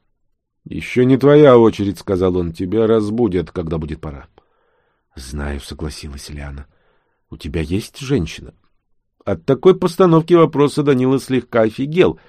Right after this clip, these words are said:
И как на него отвечать? Вроде бы есть Марина, но ведь это не считается. Да и какой мужчина признается в том, что женщина есть, когда на него с надеждой смотрит красивая молодая девчонка? Как тебе сказать? Наверное, есть, но щас нет.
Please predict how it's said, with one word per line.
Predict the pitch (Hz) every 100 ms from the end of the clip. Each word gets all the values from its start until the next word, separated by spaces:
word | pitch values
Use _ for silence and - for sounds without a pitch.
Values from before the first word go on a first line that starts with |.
| _ -
И | 78
как | - 104 104
на | 117
него | 127 135 165
отвечать? | 160 190 - 98 -
Вроде | - 76 73
бы | 80 104
есть | 139 214 143 95
Марина, | 107 165 165 85
но | 82
ведь | 82 -
это | - 92
не | 85 90
считается. | - 85 175 170 82 - -
Да | - 127
и | 131
какой | - 143 180
мужчина | 156 135 160 143
признается | 110 113 110 135 - 113
в |
том, | 151 156
что | - 92
женщина | 90 92 85 92
есть, | 82 85 92 - -
когда | 92 90 82 95 92
на | 90
него | 92 87
с | 82 92
надеждой | 87 82 160 160 165 147
смотрит | - 170 165 156 -
красивая | 175 175 180 180 175
молодая | 165 156 147
девчонка? | 131 - 135 143 170 165 _ _ _ _ _ _ _ _
Как | - 78 -
тебе | 82 82
сказать? | 80 104 92 87 80 -
Наверное, | 73 117 123 98
есть, | 87 110 - -
но | 131
щас | - - 107 -
нет. | 71 -